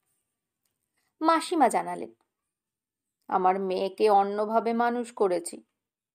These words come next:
মায়ের কাছে সব কথা খুলে বলতে পারে।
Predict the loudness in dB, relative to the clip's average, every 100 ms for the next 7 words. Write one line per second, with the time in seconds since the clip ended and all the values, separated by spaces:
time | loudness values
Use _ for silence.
0 | _ 0 4 4 2 0 -2 0 -4 0
1 | 0 2 0 0 -2 0 0 2 0 0
2 | -2 -2 0 0